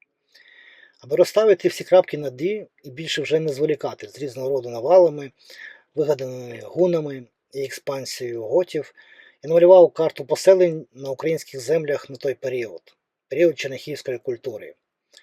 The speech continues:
І це тільки поселення черняхівської культури, інші археологічні культури я навмисно не наніс. Так ось, за останніми свідченнями наших археологів,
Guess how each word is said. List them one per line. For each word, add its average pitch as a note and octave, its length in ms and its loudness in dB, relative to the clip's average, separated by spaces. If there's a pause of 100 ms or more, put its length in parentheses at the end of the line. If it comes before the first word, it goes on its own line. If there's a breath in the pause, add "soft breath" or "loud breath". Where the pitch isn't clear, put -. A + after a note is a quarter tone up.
(560 soft breath)
І C3 80 -20
це - 140 -2
тільки F3+ 240 -4
поселення F3 880 2 (100)
черняхівської D3 640 -4
культури, A2 560 -14
інші F3+ 300 0
археологічні D3 500 -4
культури F3+ 600 0 (420 soft breath)
я D#3 100 -2
навмисно D3 640 -4 (140)
не B2 160 -12
наніс. A#2+ 520 -16 (960 soft breath)
Так - 180 -2
ось, G3 160 10
за D#3 240 6
останніми D3 500 0
свідченнями C#3 600 -10
наших C#3 540 -8
археологів, D#3 680 0